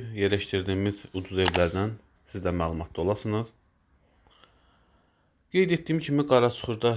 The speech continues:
yerləşir təqdim etdiyim ev, üç otaqlıdır, paket kupçalıdır, səksən beş kvadratdır.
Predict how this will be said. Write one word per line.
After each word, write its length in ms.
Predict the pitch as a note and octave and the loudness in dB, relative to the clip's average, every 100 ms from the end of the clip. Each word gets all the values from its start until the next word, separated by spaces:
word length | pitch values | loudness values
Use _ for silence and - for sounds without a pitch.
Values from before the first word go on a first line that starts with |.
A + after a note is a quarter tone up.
| - _ A2 | -4 _ -4
yerləşir 400 | G2 F#2+ - G2+ | 0 0 -2 -6
təqdim 400 | G#2+ G2 G2 F#2+ | -4 -2 0 -2
etdiyim 320 | F#2+ F2+ F#2+ A2+ | -2 -4 0 0
ev, 100 | G2 | -2
üç 160 | - | -6
otaqlıdır, 640 | F#2 F#2 F2 G#2+ A2+ A2+ A2+ _ _ _ _ _ _ _ _ - | -4 0 0 -2 0 -2 -2 _ _ _ _ _ _ _ _ -10
paket 380 | A2+ A2 G2 - | -4 -2 -4 -8
kupçalıdır, 640 | G#2 - G#2+ G#2 G#2 A2 A2 | -10 0 2 2 0 -4 -4
səksən 400 | G2 - F#2+ F2+ | -8 -4 -4 -2
beş 160 | F2+ | -4
kvadratdır. 720 | - E2+ E2+ F#2+ G2+ - G#2 | -4 -4 -2 -4 -4 -4 -4